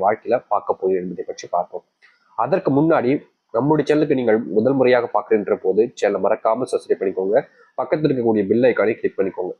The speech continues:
ஏன்னா அப்பதான் நம்ம போடக்கூடிய அனைத்து தகவல்களும் உங்களுக்கு நோட்டிஃபிகேஷனா வந்து கொண்டே இருக்கும்.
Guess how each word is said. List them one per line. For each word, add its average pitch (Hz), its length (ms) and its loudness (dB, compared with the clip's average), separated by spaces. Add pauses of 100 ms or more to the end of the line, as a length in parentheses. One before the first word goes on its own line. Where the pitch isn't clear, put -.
(140)
ஏன்னா 107 140 2 (180)
அப்பதான் 135 300 0
நம்ம 127 140 -2 (100)
போடக்கூடிய 113 400 2 (100)
அனைத்து 139 360 2
தகவல்களும் 107 480 0
உங்களுக்கு 101 280 -4
நோட்டிஃபிகேஷனா 107 440 -2
வந்து 98 180 -10
கொண்டே 98 160 -2
இருக்கும். 160 240 -8